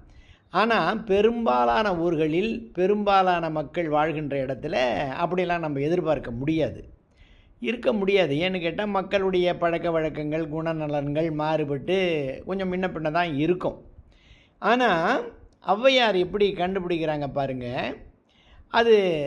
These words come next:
அந்த ஆயிரம் பேரில் ஒரே ஒருவர் நல்லவராக இருந்தால், அந்த ஊருக்கு அது பெருமை தரும்.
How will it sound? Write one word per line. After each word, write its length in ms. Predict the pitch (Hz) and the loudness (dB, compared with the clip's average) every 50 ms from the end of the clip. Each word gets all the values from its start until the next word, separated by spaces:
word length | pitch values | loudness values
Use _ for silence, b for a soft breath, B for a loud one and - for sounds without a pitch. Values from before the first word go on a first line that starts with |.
| 139 - - - - | -6 -8 -10 -16 -10
அந்த 320 | - 175 202 208 196 196 | -4 -4 -2 2 4 4
ஆயிரம் 680 | 180 175 180 202 226 240 247 247 247 240 226 214 208 | 4 4 4 4 4 4 4 4 4 4 2 0 2
பேரில் 640 | 202 220 240 247 247 254 233 196 165 175 214 233 - | 4 6 6 6 6 4 2 0 0 0 -2 -4 -6
ஒரே 540 | - 175 185 214 220 240 254 262 262 262 262 | -2 2 4 6 6 8 8 6 6 6 4
ஒருவர் 600 | 240 220 220 214 202 196 196 185 135 - - - - | 4 6 6 6 6 6 6 4 4 2 -6 -14 -10
நல்லவராக 600 | 160 170 180 190 196 190 190 180 175 165 147 156 | -6 -4 -2 0 2 2 4 4 2 2 2 0
இருந்தால், 640 | 143 139 143 147 151 151 151 147 143 135 113 107 - - - - - _ _ _ _ _ b b b b b b b b b b _ | 0 -2 -2 -2 -2 0 2 2 2 0 -2 -6 -14 -18 -20 -20 -20 _ _ _ _ _ b b b b b b b b b b _
அந்த 480 | - - 190 220 220 220 220 202 190 185 | 0 2 4 4 4 6 6 6 6 6
ஊருக்கு 480 | 208 233 254 269 269 254 208 - 240 | 4 4 4 4 4 2 2 4 4
அது 160 | 226 196 180 135 | 4 4 2 0
பெருமை 380 | 123 160 160 170 170 170 160 | 2 0 0 0 0 -2 -2
தரும். 560 | 139 143 139 139 143 143 139 120 110 107 - | -2 -2 -2 0 -2 -2 -4 -6 -8 -12 -14